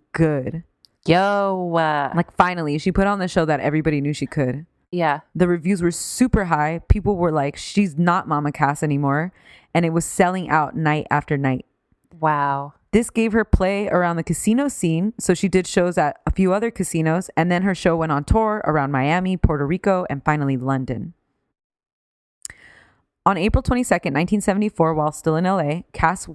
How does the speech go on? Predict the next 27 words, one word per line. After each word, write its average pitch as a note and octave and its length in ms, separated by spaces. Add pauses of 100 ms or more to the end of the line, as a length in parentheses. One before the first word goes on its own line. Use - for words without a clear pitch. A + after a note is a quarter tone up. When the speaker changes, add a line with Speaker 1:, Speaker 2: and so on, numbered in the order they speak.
(140)
Speaker 1:
was F3 220
set - 260
to F3+ 100
be F3 200
a E3 60
guest D3 420
on D3+ 140
The D3 80
Tonight D#3 400
Show D3+ 200
with D3+ 120
Johnny D#3 220
Carson. D#3 560 (680)
She - 180
collapsed F3 640
while E3 180
inside E3 340
of E3 60
the D#3 80
television D#3+ 480
studio D3 600
before E3 320
she E3 140
got C#3 180
on C#3 140
stage. - 580 (160)
Speaker 2:
No. A#3+ 680